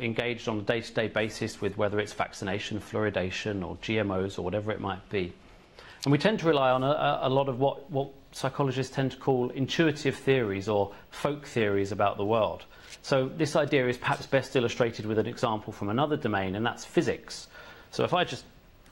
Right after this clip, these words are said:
hold you this, hold up this pen, if I let go of this pen, it's gonna fall to the floor. And you know that.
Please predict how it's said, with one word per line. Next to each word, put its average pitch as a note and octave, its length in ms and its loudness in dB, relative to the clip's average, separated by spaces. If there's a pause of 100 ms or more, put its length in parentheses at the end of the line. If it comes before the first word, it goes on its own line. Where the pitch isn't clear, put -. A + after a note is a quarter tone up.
(120)
hold C3+ 240 0
you A2 100 2
this, A2+ 160 -2
hold B2 220 0
up A2+ 100 0
this A2 140 -2
pen, A2+ 320 -2
if G#2+ 80 -2
I G3+ 80 6
let D#3+ 200 4
go C#3+ 120 4
of A#2+ 100 -2
this A#2 160 0
pen, B2 300 0
it's G2+ 160 -8
gonna C#3 160 2
fall C3+ 280 0
to - 120 -6
the A2 80 -2
floor. F2+ 440 2 (300)
And E3+ 80 6
you G#3 80 6
know F3+ 280 6
that. F2+ 360 -4